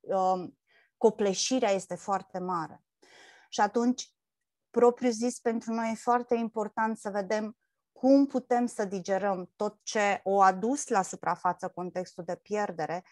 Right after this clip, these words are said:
astfel încât s-, lucrul ăsta să nu ne îngroape.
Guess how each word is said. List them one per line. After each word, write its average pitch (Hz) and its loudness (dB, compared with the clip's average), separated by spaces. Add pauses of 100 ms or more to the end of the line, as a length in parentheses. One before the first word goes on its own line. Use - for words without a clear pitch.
(160)
astfel 226 0
încât 214 0 (220)
s-, - -20 (120)
lucrul 233 0
ăsta 220 -2
să 208 -8
nu 202 -4
ne 196 -2
îngroape. 175 -4